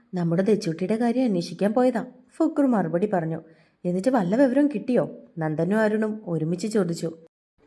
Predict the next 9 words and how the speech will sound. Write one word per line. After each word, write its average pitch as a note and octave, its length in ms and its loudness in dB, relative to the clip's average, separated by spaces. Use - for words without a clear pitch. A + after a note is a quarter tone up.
"നീ D#4+ 160 8
എന്താ A3+ 220 8
നമ്മളെപ്പറ്റി G#3+ 520 4
വിചാരിച്ചേ? F3+ 600 2
ഈ B3 80 0
ഫുക്രു A#3+ 400 2
ഒരു C4+ 140 8
കാര്യത്തിന് G3 460 2
ഇറങ്ങിയാ F#3 360 2